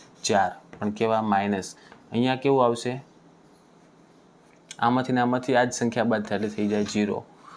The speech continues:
હવે આની આ સેમ સંખ્યા પણ પ્લસમાં, આ માઇનસ ઝીરો પોઇન્ટ ઝીરો ચાર હતા એની જગ્યાએ પ્લસ ઝીરો પોઇન્ટ ઝીરો ચાર, પછી પ્લસ ઝીરો પોઇન્ટ ઝીરો આઠ,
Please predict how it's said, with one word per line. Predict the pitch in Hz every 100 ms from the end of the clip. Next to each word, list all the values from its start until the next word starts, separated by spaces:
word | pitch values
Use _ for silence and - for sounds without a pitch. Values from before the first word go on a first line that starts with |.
| - - - - -
હવે | 135 101 -
આની | 123 156 190
આ | 180
સેમ | 180 175
સંખ્યા | 160 139 139
પણ | 143
પ્લસમાં, | 135 135 131 - 92 92 - 123
આ |
માઇનસ | 113 110 120 151 151
ઝીરો | 143 151
પોઇન્ટ | 156 139
ઝીરો | 139 147
ચાર | 151 123
હતા | 139
એની | 139
જગ્યાએ | 135 139
પ્લસ | - 127 131 -
ઝીરો | 117 120 117
પોઇન્ટ | 127 120 113
ઝીરો | 104 98 98 101
ચાર, | - 98 - - - - - - - - -
પછી | - 101 131
પ્લસ | - 120 131 139 -
ઝીરો | 120 117 123
પોઇન્ટ | 120 117 120 117
ઝીરો | 104 98 98 98 - - 113
આઠ, | 104 90 87 -